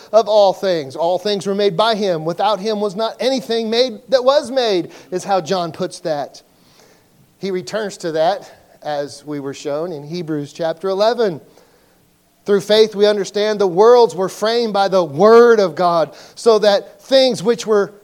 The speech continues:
seen were not made of things which do appear."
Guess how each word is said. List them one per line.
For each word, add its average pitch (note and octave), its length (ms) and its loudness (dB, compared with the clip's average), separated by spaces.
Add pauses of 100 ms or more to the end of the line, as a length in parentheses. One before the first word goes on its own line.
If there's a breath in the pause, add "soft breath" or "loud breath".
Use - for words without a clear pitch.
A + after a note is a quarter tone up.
(120)
seen C4+ 480 0
were G#3+ 120 2
not A3 240 0
made C4 360 8
of G#3+ 160 0
things B3 300 0
which A#3+ 200 -2
do A#3 220 2
appear." C4+ 520 0